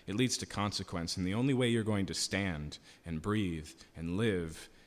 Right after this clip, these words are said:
is at the cost of innocent life. It goes all the way back. It's God who clothes Adam and Eve. So much of our lives, guys, is just one big fig leaf fashion show.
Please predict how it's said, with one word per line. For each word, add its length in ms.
is 100
at 100
the 60
cost 640
of 220
innocent 500
life. 440
It 80
goes 220
all 160
the 80
way 160
back. 380
It's 180
God 480
who 120
clothes 420
Adam 300
and 80
Eve. 340
So 340
much 280
of 100
our 140
lives, 400
guys, 440
is 140
just 320
one 380
big 400
fig 400
leaf 240
fashion 560
show. 300